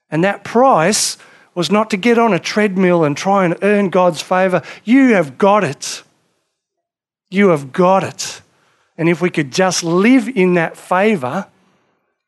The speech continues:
our whole mindset about who we are and what we do would change.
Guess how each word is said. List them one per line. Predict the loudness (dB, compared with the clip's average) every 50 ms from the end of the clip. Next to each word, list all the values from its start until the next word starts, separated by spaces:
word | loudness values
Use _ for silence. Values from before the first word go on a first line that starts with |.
| _ _ _ _
our | -4 -4 -4
whole | -2 0 0 2 4 4 4 2 0 -4 -12 -20 -12 _
mindset | -2 0 2 2 2 2 2 0 -2 -2 -2 -2 -2 -2 -2
about | -4 -2 0 -2 -2 -2 -4 -2
who | 0 2 2 4
we | 4 4 4 2
are | 2 0 0 0
and | 0 0
what | -2 -2 -4 -6
we | -8 -8
do | -4 -2 0 0 0 0
would | -2 -4
change. | -6 -8 -6 -6 -6 -6 -8 -10 -10 -12 -12 -12